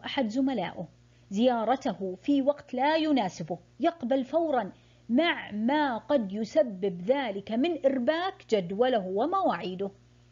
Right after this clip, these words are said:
ثالثا، حين يسلم على شخص، هنا، هنا نقرأ المؤكد لذاته، حين يسلم على شخص غريب يحرص على أن تلتقي عيونهما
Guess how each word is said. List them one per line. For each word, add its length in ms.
ثالثا، 560
حين 380
يسلم 460
على 260
شخص، 440
هنا، 240
هنا 260
نقرأ 280
المؤكد 400
لذاته، 440
حين 240
يسلم 580
على 280
شخص 500
غريب 360
يحرص 480
على 200
أن 400
تلتقي 520
عيونهما 800